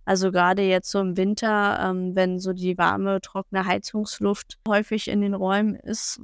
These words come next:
vorkommt, dann kann das halt auch zu trockenen Schleimhäuten führen und das ist ja dann auch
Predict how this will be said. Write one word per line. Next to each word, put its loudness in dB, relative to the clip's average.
vorkommt, 0
dann 0
kann 4
das 0
halt 2
auch 0
zu 0
trockenen 0
Schleimhäuten -2
führen 2
und 2
das 0
ist -10
ja 4
dann 0
auch 2